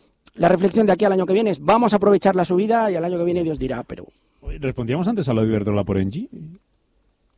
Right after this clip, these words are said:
Speaker 1: Eh, alguien,
Speaker 2: Nos
Speaker 1: hemos
Speaker 2: preguntaba
Speaker 1: hablado
Speaker 2: el
Speaker 1: de
Speaker 2: oyente,
Speaker 1: Iberdrola.
Speaker 2: pero, eh, la consulta de Microfocus nos decía también si merece la pena cambiar Iberdrola por Engie. No sé si le hemos contestado.
Speaker 1: Mm, no le hemos contestado. A mí me gusta mucho más Engie
Speaker 2: Que Iberdrola.
Speaker 1: que
Speaker 2: O sea, que merecería la pena.
Speaker 1: Iberdrola, sí.
Speaker 2: Vale.
Speaker 1: Es que el,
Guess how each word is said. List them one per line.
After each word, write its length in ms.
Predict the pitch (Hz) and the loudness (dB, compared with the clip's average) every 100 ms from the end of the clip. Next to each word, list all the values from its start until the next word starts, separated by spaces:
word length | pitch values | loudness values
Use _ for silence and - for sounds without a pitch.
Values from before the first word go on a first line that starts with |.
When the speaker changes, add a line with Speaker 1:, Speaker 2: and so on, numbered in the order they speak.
| _ - | _ -6
Speaker 1:
Eh, 440 | 143 135 127 131 | -2 -2 -2 -4
alguien, 500 | 170 214 214 202 190 | -4 -2 -4 -4 -6
Speaker 2:
Nos 100 | 113 | -4
Speaker 1:
hemos 140 | - | -2
Speaker 2:
preguntaba 100 | 202 | 2
Speaker 1:
hablado 260 | 202 - 151 | 4 6 8
Speaker 2:
el 60 | - | 8
Speaker 1:
de 60 | |
Speaker 2:
oyente, 200 | - - | 6 4
Speaker 1:
Iberdrola. 260 | 95 104 117 | 0 -4 -8
Speaker 2:
pero, 1160 | 110 110 98 120 113 135 135 135 123 120 135 139 | -4 -4 -6 -12 -12 -12 -12 -12 -14 -14 -12 -8
eh, 40 | |
la 80 | 135 | -4
consulta 280 | 123 123 151 | -4 -2 -2
de 60 | 170 | 0
Microfocus 440 | 160 151 117 101 | 0 0 -2 -2
nos 120 | 101 | -2
decía 160 | 101 120 | -2 -2
también 240 | 143 160 | -2 -2
si 100 | 165 | -2
merece 220 | 131 131 151 | -2 -2 -2
la 60 | |
pena 180 | 143 151 | -2 -2
cambiar 240 | 131 135 | -2 -2
Iberdrola 300 | 139 123 127 | -2 0 0
por 140 | 123 110 | 0 0
Engie. 240 | 90 87 | -2 -2
No 100 | 110 | -2
sé 80 | 139 | -2
si 80 | 151 | 0
le 60 | 156 | -2
hemos 140 | 135 | -2
contestado. 500 | 139 104 - 73 69 | -4 -6 -8 -8 -10
Speaker 1:
Mm, 960 | 233 127 139 139 143 143 143 143 147 156 | -8 -4 -2 -2 -2 -4 -4 -4 -2 0
no 140 | 202 | 2
le 60 | 214 | 4
hemos 160 | 190 - | 2 0
contestado. 520 | 190 151 - 131 90 | 0 0 2 0 2
A 60 | |
mí 80 | 143 | 4
me 120 | 170 | 4
gusta 260 | 196 185 180 | 4 2 2
mucho 260 | 156 170 160 | 2 2 0
más 220 | 135 - | 0 2
Engie 380 | 190 196 269 320 _ _ | 2 2 0 -2 _ _
Speaker 2:
Que 100 | - | -4
Iberdrola. 400 | 98 - 92 80 | 0 0 0 -4
Speaker 1:
que 460 | - 117 - - - | -6 -10 -12 -12 -10
Speaker 2:
O 20 | |
sea, 100 | 110 | -6
que 80 | 98 | -2
merecería 340 | 104 101 110 | -2 0 -2
la 80 | 113 | -2
pena. 180 | - 85 | -4 -6
Speaker 1:
Iberdrola, 200 | 85 - | -10 -16
sí. 220 | - - 131 | -12 -10 -8
Speaker 2:
Vale. 160 | - | -4
Speaker 1:
Es 100 | 170 | -4
que 100 | - | -2
el, 80 | 165 | -2